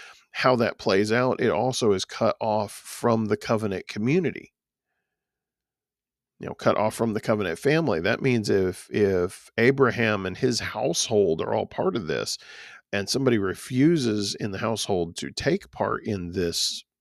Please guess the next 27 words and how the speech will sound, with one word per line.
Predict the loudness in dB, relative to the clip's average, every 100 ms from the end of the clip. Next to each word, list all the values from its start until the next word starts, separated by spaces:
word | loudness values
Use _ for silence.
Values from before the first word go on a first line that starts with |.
| _ _ _ _ _ _ _ _ _ _ _ 0
act | 0 0 -2
of | -4
compliance, | -6 -8 -4 -2 0 -2 -4 -8 -8 _ _ _ _ _ _ _ _ _ _ _ _ _ _ _ _ _
they've | 2 4 6
removed | 4 6 8 8 4
themselves | 0 2 2 2 0
from | -4
the | -4
household. | 0 0 0 -2 0
They're | 0 2
on | 2
their | 0 -4
own. | -4 -8 -18 _ _ _ _ -2
They're | 2 2
no | 2 0
longer | 2 2 2 -2
part | -4 -4 -2 -2 2
of | 4 4 0 -4 0
that | 0 0
community. | -2 2 2 2 0 -6 -10 _ _ _ -10
They're, | -2 0 -2 -6 -12
they're | -4 -2 -2 -10 -6
cut | 0 0
off | 0 -6 -8
from | -10 -8
that | -6 -8
community. | -10 -12 -12 -14 -18